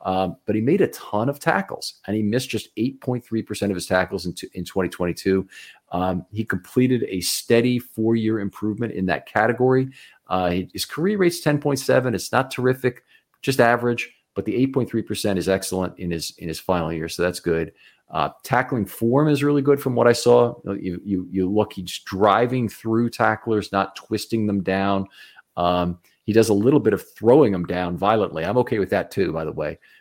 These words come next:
Um, but, uh, his pressure rate's a little bit low, twenty-three percent in twenty twenty-two, only nineteen and a half percent in his career. So he's not the obvious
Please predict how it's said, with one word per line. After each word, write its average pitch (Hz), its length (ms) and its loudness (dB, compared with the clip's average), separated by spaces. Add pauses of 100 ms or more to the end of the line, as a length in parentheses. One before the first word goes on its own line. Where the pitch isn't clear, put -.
(140)
Um, 76 480 -4
but, 92 320 -6
uh, 90 120 0
his 92 180 -2
pressure 160 340 0
rate's 135 220 2
a 120 60 0
little 113 180 2
bit 127 140 2
low, 101 260 2
twenty-three 135 460 -4
percent 123 340 -4
in 110 60 -8
twenty 110 260 -4
twenty-two, 101 560 -2
only 101 180 -2
nineteen 104 380 -4
and 98 80 -2
a 95 40 -2
half 95 200 -4
percent 95 240 -8
in 90 60 -10
his 87 100 -12
career. 92 400 -2 (280)
So - 120 -8
he's 98 100 -4
not 110 320 -4
the 92 160 -8
obvious 98 680 -4